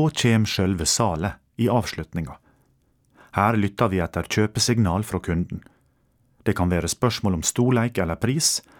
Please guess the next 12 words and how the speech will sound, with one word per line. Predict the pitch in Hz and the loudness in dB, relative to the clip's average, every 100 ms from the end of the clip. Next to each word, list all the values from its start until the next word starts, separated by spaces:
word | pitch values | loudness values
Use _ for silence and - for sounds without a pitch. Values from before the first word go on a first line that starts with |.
| - - - | -20 -4 0
eller | 131 | 2
at | 101 - | 0 0
kunden | 107 135 147 113 | 2 2 4 2
viser | 92 104 104 92 | 2 2 0 -2
tydelig | - 113 127 135 110 | 0 0 0 -2 -2
at | |
han | 107 107 | 2 2
liker | 85 101 - 98 | 2 -2 -2 -2
produktet | - 80 87 - 87 | -2 -4 -4 -4 -4
godt. | 92 - - _ _ _ _ _ _ _ _ _ _ _ _ _ _ _ _ _ _ _ _ _ 110 | -4 -10 -20 _ _ _ _ _ _ _ _ _ _ _ _ _ _ _ _ _ _ _ _ _ 4
Noen | 123 - 151 | 4 4 2
ganger | 123 123 123 107 | 4 4 4 2